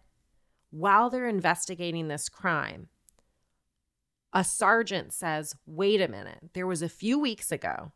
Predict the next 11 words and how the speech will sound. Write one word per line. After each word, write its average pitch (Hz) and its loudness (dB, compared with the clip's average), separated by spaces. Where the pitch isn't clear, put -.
that 180 -4
there 180 0
was 170 -4
a 170 -6
city 262 -2
worker 160 0
that 139 -6
came 208 -2
by 139 0
and 165 -6
said, 151 0